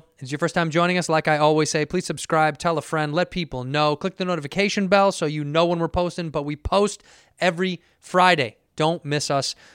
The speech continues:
We post every single Friday. You wanna know what's going on with me? Andrew santino dot com. Uh, December twelfth, I'm doing a couple of shows in Phoenix, Arizona. Go to andrew santino dot com.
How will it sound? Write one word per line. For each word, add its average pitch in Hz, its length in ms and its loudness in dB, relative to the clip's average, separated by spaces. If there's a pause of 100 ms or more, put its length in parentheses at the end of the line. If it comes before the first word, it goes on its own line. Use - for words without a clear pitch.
We 131 80 -8
post 143 240 -2
every 135 140 -4
single 123 160 -8
Friday. 147 380 2 (240)
You 147 80 -6
wanna 165 140 2
know 165 100 2
what's 165 120 0
going 170 140 0
on 160 80 0
with 156 80 -4
me? 170 280 -2
Andrew 160 200 -4
santino 160 240 -4
dot 143 240 0
com. 170 280 2 (540)
Uh, 135 380 4
December 175 300 -2
twelfth, 180 280 4
I'm 160 60 -6
doing 151 160 0
a 147 40 -4
couple 160 220 0
of 156 60 -2
shows 156 240 2
in 143 100 -6
Phoenix, - 880 -2
Arizona. 202 800 4 (680)
Go 185 100 -2
to 190 80 0
andrew 196 140 0
santino 196 320 -2
dot 190 200 2
com. 185 260 2